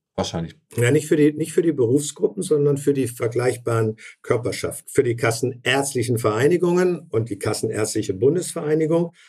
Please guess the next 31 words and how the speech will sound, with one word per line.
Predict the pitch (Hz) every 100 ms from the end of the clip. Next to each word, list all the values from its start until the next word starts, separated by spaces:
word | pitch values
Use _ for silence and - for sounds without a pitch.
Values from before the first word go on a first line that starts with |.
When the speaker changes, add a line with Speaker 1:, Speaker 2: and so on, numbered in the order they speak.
| _
Speaker 2:
Aber | - 113
Sie | 110 107
haben | 120
natürlich | 117 113 117 113 -
einen | 107 113 113
Punkt | - 143 143
angesprochen, | 123 143 139 - - 120 135 - _ _ _ -
der | 107 127
uns | 110 113
wesentlich | 120 110 107 -
unterscheidet. | 95 95 92 98 110 135 120
Wir | 107
sind | 104 127 -
eigentlich | 110 113 107
eine | - 107 98
sehr | 92 98
homogene | 104 131 107 101 95
Gruppe | 90 117 117
in | 110 90
der, | 92 82 - -
in | 107
der | 87
Zahnärzteschaft | - 87 87 87 - 98 - 185 - - _ _ _ -
und | - 92 104
haben | 104 98
beim | 98 92
Budgetverteilen | 95 98 - 117 117 107 - 110 110 110
im | 104
Grunde | 101 110 110
nur | 104 101 101
die, | 95 92 92